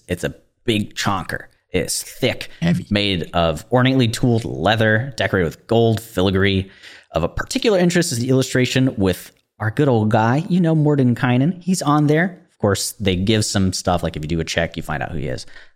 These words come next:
Speaker 1: blah, blah, blah. Doesn't say much else of what's in the book.
Speaker 2: No.
Speaker 1: Which is interesting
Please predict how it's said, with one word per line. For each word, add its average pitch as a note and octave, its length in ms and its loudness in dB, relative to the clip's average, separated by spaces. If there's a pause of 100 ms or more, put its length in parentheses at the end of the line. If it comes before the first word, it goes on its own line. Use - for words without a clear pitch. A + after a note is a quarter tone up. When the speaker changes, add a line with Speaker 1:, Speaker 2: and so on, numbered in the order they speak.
(180)
Speaker 1:
blah, G#1+ 160 -4
blah, G#1 80 -8
blah. G#1+ 200 -4 (460)
Doesn't D3 200 2
say B2 360 0
much F#2 640 -4
else A3 240 0
of A3+ 360 -4
what's B2 680 -4 (300)
in F#3+ 200 2
the G#3 100 2
book. A#3+ 400 -2 (1700)
Speaker 2:
No. G3+ 400 2 (200)
Speaker 1:
Which G#2+ 200 -2
is G2 100 0
interesting G#2 560 0